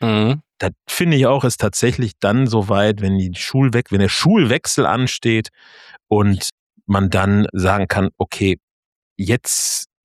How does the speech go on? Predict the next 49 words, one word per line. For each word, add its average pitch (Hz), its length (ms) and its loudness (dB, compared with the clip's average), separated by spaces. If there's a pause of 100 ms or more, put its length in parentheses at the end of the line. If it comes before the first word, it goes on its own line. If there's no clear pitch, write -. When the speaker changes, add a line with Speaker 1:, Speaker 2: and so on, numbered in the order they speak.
(160)
Speaker 2:
findet 127 340 0
dann 104 100 4
auch 107 60 2
eh 117 120 4
in 120 60 2
der 101 100 2
Schule 139 280 2
statt - 340 -2
und 101 140 -2
da 98 100 0
findet 113 280 0
dann 101 80 2
die 98 100 2
Aufklärung, 95 600 2
was 82 160 -2
das 104 220 0
angeht, 90 320 0
statt. - 340 -2
Und 87 180 -2
wenn 82 120 -6
dann - 120 -2
noch 95 140 0
Fragen 92 380 0
sind, 92 240 2
sind 92 140 -2
Mama 90 200 2
und 87 80 0
Papa 92 240 -2
da. 90 240 -2 (100)
Speaker 1:
Mhm. 90 320 -6 (260)
Speaker 2:
Ne? 90 200 0 (480)
Aber 113 180 2
Speaker 1:
Aber, 104 280 0 (500)
äh, 107 80 -8
Speaker 2:
bisschen 160 240 2
Speaker 1:
ist 165 60 2
ja - 80 0
Speaker 2:
Wissen 165 280 0
nebenbei, 127 680 0 (160)
Speaker 1:
Ja. 104 240 0 (540)
Speaker 2:
ne, 107 140 0
der 107 120 2
Erklärbär. 110 580 0 (840)
Warum 101 240 2
bringt 113 240 0
der 113 100 2
Storch 107 280 -2
die 110 120 0
Babys? 95 500 0